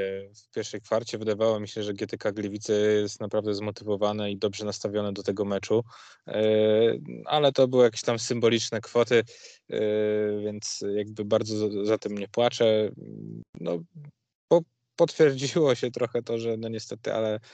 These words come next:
na zespół z Gliwic nie możemy, nie możemy nie mówić jako o jakimś takim poważnym zespole w tym, w tym sezonie.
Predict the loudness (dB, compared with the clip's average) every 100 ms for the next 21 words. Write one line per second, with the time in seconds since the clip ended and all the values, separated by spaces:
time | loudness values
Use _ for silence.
0 | -20 _ -12 -6 -2 -4 -4 -6 -2 -4
1 | -2 -4 0 0 0 0 -2 -2 -2 -4
2 | -4 2 6 8 8 6 4 4 2 6
3 | 6 6 0 -4 -4 -2 -2 4 4 2
4 | -6 -8 -6 -6 -6 -12 -16 -14 -14 -12
5 | -8 -6 -6 -8